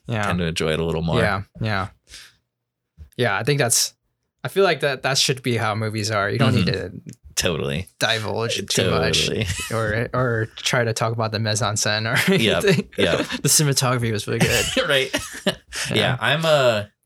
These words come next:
Speaker 1: I think that's kind of the slobcore way. Like, I can enjoy pretty much anything.
Speaker 2: Mm-hmm.
Speaker 1: Like, even, like, big, dumb mainstream movies, it's still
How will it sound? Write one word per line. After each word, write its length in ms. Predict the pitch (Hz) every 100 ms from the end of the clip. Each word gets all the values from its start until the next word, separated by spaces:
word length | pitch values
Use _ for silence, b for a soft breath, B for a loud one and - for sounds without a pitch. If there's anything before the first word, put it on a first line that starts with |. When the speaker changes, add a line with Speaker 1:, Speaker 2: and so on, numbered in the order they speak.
| _ _ B B B -
Speaker 1:
I 100 | 120
think 200 | 139 127
that's 160 | 120
kind 200 | - 110
of 60 | 101
the 60 |
slobcore 580 | 90 - 90 90 98 87
way. 220 | 82 85
Like, 280 | 82 80 - -
I 100 | 123
can 160 | 170 117
enjoy 340 | 90 87 85
pretty 220 | 85 78
much 180 | 76 -
anything. 500 | 76 78 - 82 82
Speaker 2:
Mm-hmm. 600 | 101 135 127 113 110 -
Speaker 1:
Like, 500 | 82 80 - - - _ B B _
even, 640 | 135 135 135 127 120 117
like, 260 | 107 104 98
big, 260 | 107 98 92
dumb 280 | 92 92
mainstream 480 | 85 85 - 95 82
movies, 460 | 82 87 82 82 82
it's 160 | 82
still 380 | - 90 87 85